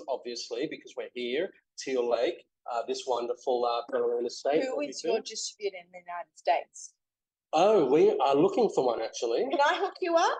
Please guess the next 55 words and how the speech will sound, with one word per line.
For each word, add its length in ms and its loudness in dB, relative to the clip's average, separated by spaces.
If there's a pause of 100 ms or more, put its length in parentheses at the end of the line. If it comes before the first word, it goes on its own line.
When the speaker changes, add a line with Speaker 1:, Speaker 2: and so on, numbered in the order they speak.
Speaker 1:
I 100 4
would 140 2
love 320 0
you 60 2
to 80 0
hook 180 -2
us 80 -2
Speaker 2:
Okay. 140 -4
Speaker 1:
up. 80 -14 (680)
Speaker 2:
You 160 -8
let, 220 0 (220)
we'll 160 -12
talk. 380 -4 (120)
Speaker 1:
Yeah, 60 4 (260)
yeah. 180 -2
We 120 0
would 180 -2
love, 240 0 (100)
we 140 -2
would 120 -6
love 300 -2
more 260 -4
Aussie 160 -8
wine 280 -8
to 100 -10
get 280 -4
to 80 -18
the 120 -8
Northern 260 -2
Hemisphere, 520 -14 (140)
Speaker 2:
Okay. 100 -6
Speaker 1:
America, 320 -4 (400)
Israel, 580 -2
and, 220 -6
and 180 -4
Speaker 2:
I'll 240 4
have 120 -2
Speaker 1:
taste. 100 -8
Speaker 2:
my 260 4
people 280 -6
call 260 -8
your 280 -2
people. 160 -14 (480)
Speaker 1:
I'm 80 -14
looking 260 -8
forward 200 -8
Speaker 2:
Okay, 60 -6
you've 80 -10
Speaker 1:
to 60 -8
Speaker 2:
got 100 -2
Speaker 1:
it. 40 -10
Speaker 2:
my 120 -6
number. 720 -2
Speaker 1:
<laughs> 720 -8
Sure. 200 -2